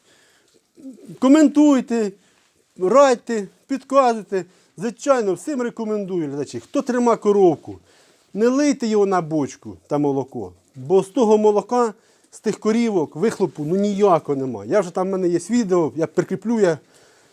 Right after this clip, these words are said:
вже рахував, підрахував, там просто в ноль виходиш на цьому. Звичайно, це для нашої родини,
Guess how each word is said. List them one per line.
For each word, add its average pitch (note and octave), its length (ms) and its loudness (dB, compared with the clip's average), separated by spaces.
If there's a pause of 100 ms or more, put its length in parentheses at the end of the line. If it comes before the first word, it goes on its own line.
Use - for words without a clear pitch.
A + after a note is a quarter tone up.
(180)
вже D3 220 2
рахував, G3+ 540 2
підрахував, G3+ 640 -2
там G#3 220 -2 (100)
просто C#4 340 -4
в G3 120 -2
ноль G3 300 2
виходиш C3 480 -8
на G#2+ 80 -18
цьому. G2 260 -18 (520)
Звичайно, G#3+ 480 2
це G3 160 -6
для G3+ 140 -2
нашої G#3+ 260 -2
родини, G#3 520 -2